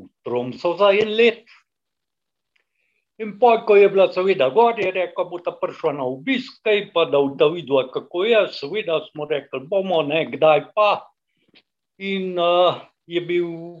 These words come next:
najbolj logično je bilo, da prideva na obisk v času maratona, ne.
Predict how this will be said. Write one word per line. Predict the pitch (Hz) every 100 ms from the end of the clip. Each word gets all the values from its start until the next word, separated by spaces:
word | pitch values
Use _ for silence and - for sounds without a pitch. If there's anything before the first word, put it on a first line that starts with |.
| _ _
najbolj | 208 196 220 202 208 208
logično | 202 196 226 - - 202
je | 196
bilo, | 208 208
da | 202 202
prideva | - 196 202 196
na | 196 196
obisk | 190 185 196 -
v | 190
času | 196 175 185
maratona, | 185 190 185 170 - 113 101
ne. | 92 -